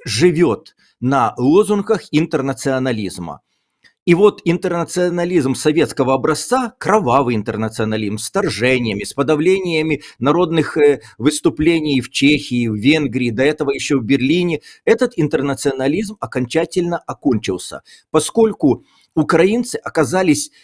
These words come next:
мощнее и сильнее подготовленные и венгров пятьдесят шес-, шестого года, и чехов шестьдесят восьмого года, ну, уже не говоря о берлинцах под, э, оккупацией тогда, когда,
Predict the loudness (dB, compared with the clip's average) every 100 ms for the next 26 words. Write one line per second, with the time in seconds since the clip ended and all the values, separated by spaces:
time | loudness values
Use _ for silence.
0 | _ _ -2 0 0 -2 -2 0 0 -2
1 | -4 -4 0 2 2 2 2 0 -2 0
2 | 0 2 2 2 -2 -2 -2 -4 -6 -20
3 | _ -6 -4 -2 0 0 0 -2 -4 -10
4 | -6 -4 0 -2 -2 -6 -6 -2 2 2
5 | 2 0 2 0 0 -4 0 0 0 -4
6 | -2 -4 -2 -4 -2 -2 2 2 2 2
7 | 2 2 2 0 -2 -2 -2 0 0 2
8 | 2 0 2 2 2 -4 -14 0 2 4
9 | 2 0 -2 -4 -4 -6 -4 0 0 0
10 | -2 -4 -8 -2 -2 -2 -2 0 0 -2
11 | -4 -6 -2 -2 -4 -2 -4